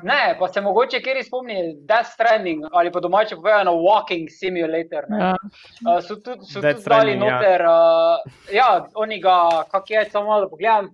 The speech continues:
Speaker 1: eh, Norman
Speaker 3: Onega,
Speaker 1: Mark
Speaker 3: ja,
Speaker 1: Reedus.
Speaker 3: Norman,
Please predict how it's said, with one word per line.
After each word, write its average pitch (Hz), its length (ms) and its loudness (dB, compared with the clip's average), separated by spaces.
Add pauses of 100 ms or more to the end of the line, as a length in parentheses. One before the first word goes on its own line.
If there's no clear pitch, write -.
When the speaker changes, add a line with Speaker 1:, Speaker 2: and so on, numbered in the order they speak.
(440)
Speaker 1:
eh, 170 240 -2
Norman 208 340 2
Speaker 3:
Onega, 160 260 4
Speaker 1:
Mark 143 280 6
Speaker 3:
ja, 143 200 2
Speaker 1:
Reedus. 151 240 2
Speaker 3:
Norman, 156 460 2